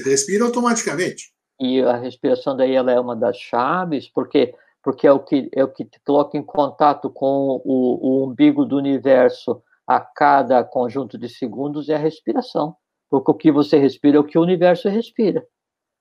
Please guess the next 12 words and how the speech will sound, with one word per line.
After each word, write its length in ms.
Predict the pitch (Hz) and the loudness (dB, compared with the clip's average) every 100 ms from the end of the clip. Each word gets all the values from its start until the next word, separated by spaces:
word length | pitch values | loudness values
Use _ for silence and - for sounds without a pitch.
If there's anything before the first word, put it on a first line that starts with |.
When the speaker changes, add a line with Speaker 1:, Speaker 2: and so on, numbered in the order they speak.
| _ - | _ 4
Speaker 2:
É, 760 | 131 131 131 131 127 127 127 | 8 8 8 6 8 8 6
é, 20 | |
é 40 | 131 | 2
como 220 | 131 151 | 2 -2
se 60 | - | 2
fosse, 240 | 165 - | 0 0
assim: 340 | - 175 156 - _ _ _ _ _ _ _ _ _ | -4 -4 -4 -10 _ _ _ _ _ _ _ _ _
um, 880 | 135 143 143 139 143 143 139 135 120 | -2 0 0 -2 -4 -4 -6 -10 -10
um, 140 | 139 143 | -8 -8
um 60 | |
socialismo 840 | - 165 165 - 139 147 190 190 | -2 0 0 2 2 2 0 -2
cósmico, 640 | 175 165 170 190 180 - | -2 2 2 2 -4 -10